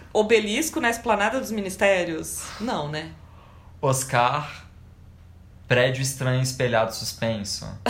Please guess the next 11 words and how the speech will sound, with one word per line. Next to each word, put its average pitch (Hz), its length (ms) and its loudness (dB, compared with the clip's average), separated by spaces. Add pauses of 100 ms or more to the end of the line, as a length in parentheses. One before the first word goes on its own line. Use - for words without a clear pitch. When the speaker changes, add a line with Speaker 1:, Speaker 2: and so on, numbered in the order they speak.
(140)
Speaker 1:
<laughs> 302 340 -2
Procuradoria. 214 680 4
Speaker 2:
Ou 208 80 0
Procuradoria. 117 1120 2 (840)
Speaker 1:
<laughs> 233 600 -8
Speaker 2:
Sabe, 147 400 2
eu - 140 4
acho 202 220 2
que 220 60 -4
ele 190 120 -2
é, 190 360 -2